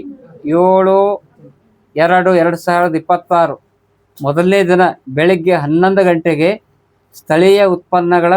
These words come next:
ಪ್ರದರ್ಶನದ ಉದ್ಘಾಟನೆ ಕಾರ್ಯಕ್ರಮ ನಡೀತಾ ಇದೆ. ಬಸವಲಿಂಗ ಪಟ್ಟದೇವರು ಆ ಕಾರ್ಯಕ್ರಮದಲ್ಲಿ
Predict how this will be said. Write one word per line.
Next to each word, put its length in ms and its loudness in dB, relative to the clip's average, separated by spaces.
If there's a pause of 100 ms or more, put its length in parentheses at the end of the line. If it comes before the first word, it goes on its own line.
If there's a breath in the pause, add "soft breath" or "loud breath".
ಪ್ರದರ್ಶನದ 680 -4
ಉದ್ಘಾಟನೆ 480 -2 (100)
ಕಾರ್ಯಕ್ರಮ 420 -2
ನಡೀತಾ 340 -2
ಇದೆ. 140 0 (680)
ಬಸವಲಿಂಗ 420 0
ಪಟ್ಟದೇವರು 500 0 (120)
ಆ 20 0 (100)
ಕಾರ್ಯಕ್ರಮದಲ್ಲಿ 680 -4